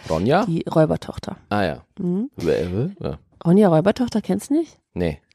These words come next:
Speaker 2: Oh, das ist ein, äh, äh, Kinderbuch.
Speaker 1: Ah ja, okay.
Speaker 2: Aber bin ich
Speaker 1: Ein
Speaker 2: vielleicht
Speaker 1: Spin-off von
Speaker 2: <laughs>
Speaker 1: Räuber Hotzenplotz?
Speaker 2: Ja, ich glaub schon, nein.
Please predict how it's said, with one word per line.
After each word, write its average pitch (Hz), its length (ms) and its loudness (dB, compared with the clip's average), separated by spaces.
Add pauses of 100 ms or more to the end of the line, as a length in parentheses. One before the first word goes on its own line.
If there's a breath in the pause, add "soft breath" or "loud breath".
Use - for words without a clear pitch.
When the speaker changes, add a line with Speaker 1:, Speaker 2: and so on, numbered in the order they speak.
(140)
Speaker 2:
Oh, 214 200 6
das - 220 -4
ist 240 200 -10
ein, 247 260 2
äh, 220 420 2 (580)
äh, 214 80 -6
Kinderbuch. 196 640 -2 (140)
Speaker 1:
Ah 196 160 4
ja, 202 140 4
okay. 123 280 -2
Speaker 2:
Aber 196 300 4 (220)
bin 196 120 4
ich 185 140 0
Speaker 1:
Ein - 60 -2
Speaker 2:
vielleicht 170 180 6
Speaker 1:
Spin-off 170 360 6
von 113 320 2
Speaker 2:
<laughs> - 0 -
Speaker 1:
Räuber 113 380 8
Hotzenplotz? - 760 4
Speaker 2:
Ja, 202 200 0
ich - 100 -6
glaub 190 180 -2
schon, 165 220 -4
nein. 147 180 0